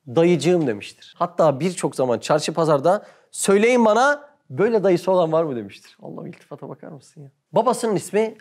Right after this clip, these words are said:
Malik'tir. Annesinin ismi Hamne binti Süfyan.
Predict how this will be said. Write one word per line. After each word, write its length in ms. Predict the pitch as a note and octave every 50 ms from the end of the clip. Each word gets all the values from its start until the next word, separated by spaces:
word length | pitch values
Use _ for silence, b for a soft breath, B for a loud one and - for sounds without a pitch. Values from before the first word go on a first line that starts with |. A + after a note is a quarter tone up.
| _ -
Malik'tir. 680 | C#3+ C3 C3+ B2 A2 G#2+ - - - - - - _ _ _ -
Annesinin 480 | - A#3+ C4+ C4 B3 - - B3+ B3+ A#3
ismi 480 | F#3+ - - G3 A3+ B3+ C#4 D4 D#4+ - _ _ _ _
Hamne 560 | - - - A#3+ B3 A3 F#3+ E3+ D3+ C#3+ D3
binti 560 | A#3 A#3+ G3+ D#3+ - A#3+ A#3 A#3 A#3 A3+ -
Süfyan. 460 | _ - - G3+ - - C#3+ G#2 F2+